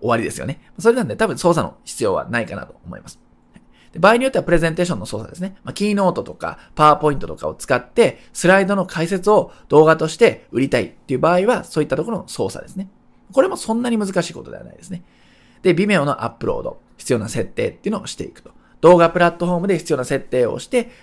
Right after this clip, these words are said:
動画を用意する。こういうのが最初のね、ステップとして重要な操作になっていきます。で、よくある質問としてですね、作成したデジタルコンテンツをどうやって販売するんですかって質問あります。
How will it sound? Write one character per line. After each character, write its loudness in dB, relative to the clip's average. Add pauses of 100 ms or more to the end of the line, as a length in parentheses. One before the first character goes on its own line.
(120)
動 8
画 6
を 2
用 2
意 -6
す -12
る。 -14 (360)
こ 0
う 4
い 2
う -2
の 0
が 2
最 0
初 -6
の -12
ね、 -8 (140)
ス -20
テ 2
ッ 2
プ -18
と -20
し -16
て -2
重 2
要 2
な -2
操 -2
作 -2
に -2
な -8
っ -14
て -8
い -12
き -18
ま -18
す。 -18 (260)
で、 0
よ 4
く -4
あ -2
る 0
質 -6
問 -2
と -6
し -6
て -8
で -8
す -10
ね、 -8 (240)
作 -6
成 0
し -8
た 0
デ 2
ジ -6
タ 4
ル 2
コ -4
ン -4
テ -4
ン -6
ツ -10
を -10
ど 2
う 0
や 0
っ -6
て -10
販 0
売 6
す -8
る -2
ん 0
で -2
す -10
か 2
っ -2
て -10
質 -12
問 -6
あ -16
り -12
ま -16
す。 -20